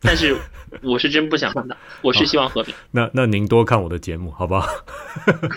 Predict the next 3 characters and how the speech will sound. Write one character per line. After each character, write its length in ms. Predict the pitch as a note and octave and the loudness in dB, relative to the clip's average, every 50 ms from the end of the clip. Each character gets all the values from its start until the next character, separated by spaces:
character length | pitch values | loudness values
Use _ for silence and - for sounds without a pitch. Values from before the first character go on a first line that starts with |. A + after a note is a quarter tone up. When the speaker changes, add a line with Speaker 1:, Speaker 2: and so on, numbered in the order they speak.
| - - | -2 0
Speaker 1:
OK，OK，OK。 840 | B2+ C3+ - D#3+ C#3 C3 C3+ C3 B2+ D3 B2 B2 A#2+ - - - - - - - - - E4 D4+ - | 0 0 2 2 2 4 4 2 2 0 0 0 -2 -4 -6 -8 -8 -8 -10 -12 -6 -4 -2 0 0
Speaker 2:
<laughs> 480 | - - - F#3+ - - - E3+ F3 | 0 0 0 -4 -6 -4 -4 -4 0
好， 320 | C3+ A#2 A2+ A#2+ B2 B2+ | 2 4 4 4 2 0